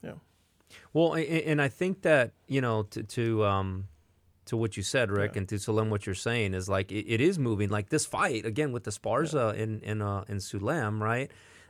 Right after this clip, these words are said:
Speaker 2: Um, A, it was a robbery. I'm
Speaker 1: Yeah.
Speaker 2: sorry, I'm gonna say it again, Sulem. You don't have to agree with me, but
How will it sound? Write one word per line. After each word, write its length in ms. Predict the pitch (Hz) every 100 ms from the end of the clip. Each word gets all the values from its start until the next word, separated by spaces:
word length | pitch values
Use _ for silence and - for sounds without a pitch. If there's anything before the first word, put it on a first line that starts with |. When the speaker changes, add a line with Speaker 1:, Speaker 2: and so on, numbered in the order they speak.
| _
Speaker 2:
Um, 320 | 123 117 107 104 _ -
A, 180 | 160
it 40 | 185
was 120 | 135
a 60 | 117
robbery. 520 | 98 87 95 107 135 -
I'm 120 | 123
Speaker 1:
Yeah. 80 | 156
Speaker 2:
sorry, 240 | 107 101
I'm 60 | 104
gonna 120 | 107
say 140 | 101 110
it 60 |
again, 220 | 92 90 87
Sulem. 400 | - 90 90 98
You 60 |
don't 140 | 98 95
have 200 | 95 -
to 60 | 92
agree 240 | 82 85
with 160 | - 98
me, 120 | 240
but 260 | 101 95